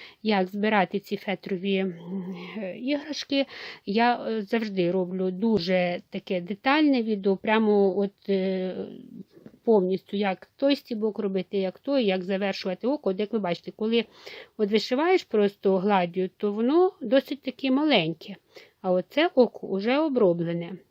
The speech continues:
Бачите, тут є і прямі стібки, і цей стовбовий, і шов, і... Гладь, і тут ще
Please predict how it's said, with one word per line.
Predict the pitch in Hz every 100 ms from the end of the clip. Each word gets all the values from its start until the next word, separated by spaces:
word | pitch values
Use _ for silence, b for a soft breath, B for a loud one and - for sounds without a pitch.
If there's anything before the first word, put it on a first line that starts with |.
| -
Бачите, | 226 254 - 185
тут | 196 180 -
є | 180 175 180 165 B _ B B B B
і | 185
прямі | - 190 220 294
стібки, | - 240 - - 214 196
і | 185 185 180
цей | - 180
стовбовий, | - 180 190 208 285 311 262
і | 208
шов, | - - 226 185 190
і... | - 190 175 180 - _ B B B B
Гладь, | 170 226 294 311 - 214
і | 220 196
тут | 196 -
ще | -